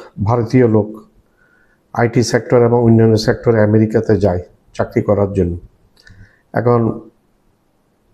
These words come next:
কয়জন লোকের পক্ষে এক কোটি, আহ, ভারতীয় রুপি,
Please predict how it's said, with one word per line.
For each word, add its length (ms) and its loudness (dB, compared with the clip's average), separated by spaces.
কয়জন 300 2
লোকের 260 4
পক্ষে 260 -2
এক 280 -2
কোটি, 540 0
আহ, 200 2
ভারতীয় 420 2
রুপি, 460 0